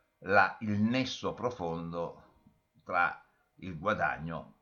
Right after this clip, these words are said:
assicurato dalla proprietà privata e la beneficenza e l'altruismo, in cui lui eccelleva. John Wesley fu una delle letture preferite della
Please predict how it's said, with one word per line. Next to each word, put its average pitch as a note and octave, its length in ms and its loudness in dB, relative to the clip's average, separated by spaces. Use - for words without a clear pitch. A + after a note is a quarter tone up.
assicurato F#2 680 0
dalla D2 180 -8
proprietà E2+ 440 -6
privata G2+ 560 -10
e - 20 -2
la D#2+ 140 -2
beneficenza D2+ 1080 -10
e D#2 460 -10
l'altruismo, E2+ 880 -8
in F2+ 200 -12
cui F#2 160 -6
lui D#2 340 -10
eccelleva. - 640 -18
John B2+ 300 4
Wesley B2+ 380 2
fu A#2+ 180 -8
una C3 160 0
delle A2 180 0
letture B2 360 0
preferite C3+ 680 -2
della E2+ 440 -2